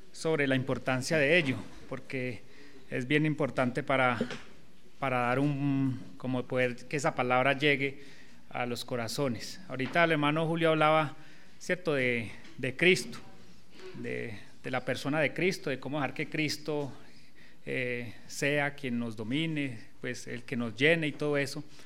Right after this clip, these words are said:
cómo dejar que Cristo llegue a la casa. Entonces, eh, recordé un, una vez un hermano estaba comentando de la vida del hermano William MacDonald,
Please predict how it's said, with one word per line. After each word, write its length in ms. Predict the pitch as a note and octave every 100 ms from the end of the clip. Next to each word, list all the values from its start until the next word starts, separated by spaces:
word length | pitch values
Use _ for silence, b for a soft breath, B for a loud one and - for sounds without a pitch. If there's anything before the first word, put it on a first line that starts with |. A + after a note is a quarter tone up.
| B B B
cómo 220 | - C3
dejar 160 | D3 C3+
que 160 | D#3 D3
Cristo 340 | D#3 - D#3
llegue 560 | C#3+ D3+ C#3 D3+ C#3+ - - - -
a 80 |
la 160 | B2 A2
casa. 400 | D3 D#3 - C#3+ B B B B B B B B B -
Entonces, 840 | C3+ D#3 D#3 D3+ F3+ F#3 F#3 - - - - -
eh, 360 | D3+ C#3+ C#3 B B B B
recordé 600 | C#3+ - D#3+ D3 D#3 E3
un, 440 | F3 F#3 F#3 E3 - B B B B B - - - - - -
una 260 | D3+ D#3
vez 200 | E3 D3+
un 80 | E3+
hermano 240 | E3 E3 D#3+
estaba 260 | - E3
comentando 560 | D#3+ C#3 C3 C3+ C#3 D#3+
de 120 | D3
la 100 | C3+
vida 140 | C#3
del 100 | D#3+
hermano 460 | D3 C#3 C#3+ D#3 D#3
William 260 | E3 E3+ D#3
MacDonald, 480 | C3 D#3 F3+ A#2+